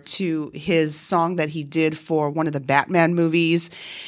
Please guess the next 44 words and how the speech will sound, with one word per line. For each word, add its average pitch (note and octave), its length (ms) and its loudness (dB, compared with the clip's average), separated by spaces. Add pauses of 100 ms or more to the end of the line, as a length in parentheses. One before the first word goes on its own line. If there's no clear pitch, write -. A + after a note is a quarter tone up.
(140)
and F3+ 160 4
then E3+ 140 6
also E3+ 520 4
using F3 420 2
a D3 40 0
lot D3+ 200 4
of D3+ 80 -2
his D3+ 180 -2
music D#3 400 0
for - 160 -6
jazz D3 460 2
warm-up D#3 480 0
when D3+ 120 -4
I C#3+ 60 -2
was C#3+ 140 -4
still D3 200 -2
dancing C#3 420 -4
on C3 160 -8
Guam. F#3 540 6 (640)
And E3 240 2
then D3+ 800 2 (400)
it G#3 160 6
was, A3 280 4
oh E3 200 4
my D3 160 -2
gosh, C#3+ 340 0
I'm D3+ 140 0
just, F3+ 260 2
I'm D#3 80 4
still F#3 320 2
in C#3+ 120 2
shock. C#3 420 4
And C#3 100 -2
I C#3 80 -2
know C#3+ 240 2
that C3 540 2
there D#3 400 2
are C#3+ 200 2
many, D3+ 360 4
many D3 200 2
people D3 300 -4
mourning C#3+ 420 0
him C#3 200 -8
today. C3 480 -2